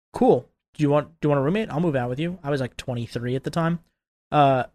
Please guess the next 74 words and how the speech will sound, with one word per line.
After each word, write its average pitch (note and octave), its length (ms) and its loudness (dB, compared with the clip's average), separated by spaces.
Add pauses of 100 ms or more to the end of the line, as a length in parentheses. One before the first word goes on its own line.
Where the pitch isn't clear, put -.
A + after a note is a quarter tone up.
and, G#3+ 80 4
like, A#3 100 6
I F#3 80 8
just F#3 160 -2
had C3 220 0
the C3 60 -2
money A#2 200 -6
to A2+ 80 -8
move A2 200 -8
out. G#2+ 120 -6
I A#2+ 60 -4
wasn't, E3 240 2
like, B2 180 -10
looking A#2 260 -8
to - 80 -12
get A#2 140 -4
out A#2 120 -4
of A2 40 -6
my A#2 100 -8
parents' A#2 300 -6
house. B2 160 -4
Like, A2+ 100 -8
I A2+ 40 -8
had G#2+ 120 -10 (180)
a - 40 -20
very E3 200 4
good E3 120 2
relationship D3+ 320 0
with C#3 80 -6
them. C#3 300 -2
Like, - 220 -14 (360)
being D3+ 200 2
at C3 60 2
home C#3 140 2
would C3 60 -2
have B2+ 80 -6
been A#2+ 100 -6
great. A#2 240 -6 (340)
But C3 80 -2
I B2 40 2
saw E3+ 160 4
an C#3 60 0
opportunity, A#2+ 540 -6
and A2+ 80 -14
I G#2+ 40 -12
was A#2 100 -12
like, - 160 -16
"Oh, B2+ 200 -6
this C3+ 160 -4
could C#3 80 -10
be A#2+ 80 -4
really G#2 180 -8
cool. A#2+ 160 -6
Like, - 160 -16
let's - 140 -12
do A#2 160 -8
it." G2 120 -14 (920)
And C#3 160 2
then, C3 140 2
like, B2 180 -2
literally B2+ 480 2
four A#2+ 240 -2
weeks A2+ 240 -4
later, A2 280 -4
we A2+ 140 -4
had A2 120 -4
signed G#2+ 220 -4
a G#2+ 40 -8
lease G#2+ 180 -6
and A#2 80 -4
we A#2 60 -10
were - 120 -14
moving A2+ 260 -12
out. - 160 -20